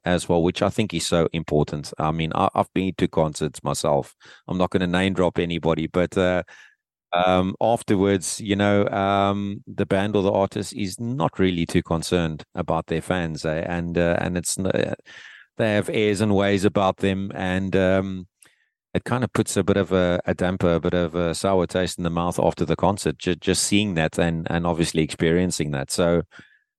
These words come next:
I think, uh, just to be humble, you know, n-, no matter how big a star you are, and just, uh, to put on the best show that you possibly can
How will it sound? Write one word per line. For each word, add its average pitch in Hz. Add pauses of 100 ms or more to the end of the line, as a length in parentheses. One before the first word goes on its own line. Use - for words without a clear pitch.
(180)
I 90
think, 98
uh, 90 (140)
just -
to 90
be 82
humble, 101
you 92
know, 98
n-, -
no 101
matter 98
how 101
big 98
a 98
star 95
you 92
are, 92 (640)
and 90
just, 95
uh, 92
to -
put -
on 101
the 87
best 104
show 95
that -
you 90
possibly 78
can 76